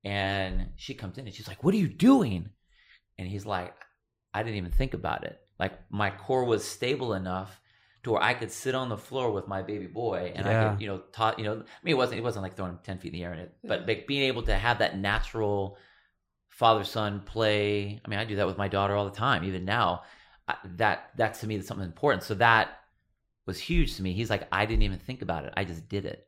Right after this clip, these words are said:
Speaker 3: Mm-hmm.
Speaker 1: And that, that to me is functionality, functionality and beauty, and right
Speaker 2: At the
Speaker 1: there.
Speaker 2: highest level,
Speaker 1: At the highest
Speaker 2: right?
Speaker 1: level.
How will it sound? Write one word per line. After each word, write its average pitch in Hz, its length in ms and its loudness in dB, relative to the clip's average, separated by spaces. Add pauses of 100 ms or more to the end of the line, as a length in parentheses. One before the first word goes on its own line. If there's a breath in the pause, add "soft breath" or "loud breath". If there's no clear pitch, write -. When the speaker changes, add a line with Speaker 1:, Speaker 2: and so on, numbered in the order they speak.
Speaker 3:
Mm-hmm. 185 300 -10
Speaker 1:
And 104 180 0
that, 127 300 8 (260)
that 135 240 8
to 147 80 -4
me 139 80 4
is 127 120 0
functionality, 113 680 0 (120)
functionality 107 640 4
and 90 280 -2
beauty, 98 400 -2
and 92 240 -6 (180)
right 95 120 0
Speaker 2:
At 120 100 2
the 127 100 8
Speaker 1:
there. 104 80 6
Speaker 2:
highest 123 560 4
level, 107 140 2
Speaker 1:
At 95 60 0
the - 140 4
highest 131 120 6
Speaker 2:
right? 113 100 6
Speaker 1:
level. 92 400 -2